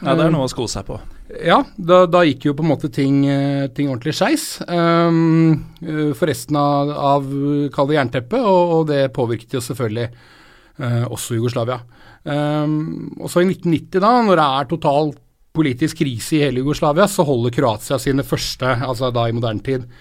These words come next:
Speaker 2: uavhengige valg da. Eh, der han, eh, godeste Franjo, eh, Tudj-,
Speaker 1: Tudjman.
Speaker 2: Tudjman vinner, eh, som jo, eh, i dag er en kjent, kjent karakter. Eh, og etter der, etter
Speaker 1: Da går det unna.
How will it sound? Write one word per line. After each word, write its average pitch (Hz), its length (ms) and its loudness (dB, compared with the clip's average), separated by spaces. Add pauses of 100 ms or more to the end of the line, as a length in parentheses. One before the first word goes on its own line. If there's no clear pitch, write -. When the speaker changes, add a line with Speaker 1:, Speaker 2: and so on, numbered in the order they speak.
(280)
Speaker 2:
uavhengige 120 640 0
valg 131 300 2
da. 139 100 0 (680)
Eh, 123 880 -6
der 120 220 -4
han, 117 300 -2
eh, 117 1080 -8
godeste 120 320 -10
Franjo, 120 560 -4
eh, 117 280 -2 (300)
Tudj-, 113 300 -4
Speaker 1:
Tudjman. 151 180 -6
Speaker 2:
Tudjman 131 480 -2
vinner, 117 360 0 (200)
eh, 117 440 -6
som 123 200 -6
jo, 110 120 -6 (680)
eh, 156 220 -10
i - 20 0
dag 123 160 2
er 117 120 -2
en 120 80 -4
kjent, - 420 -10 (100)
kjent 117 160 -8
karakter. 113 360 -12 (1080)
Eh, 135 460 -12 (140)
og 151 380 -4
etter 151 200 -4
der, 170 340 4
etter 139 420 -2
Speaker 1:
Da 135 120 4
går 165 120 0
det 180 60 2
unna. 117 160 0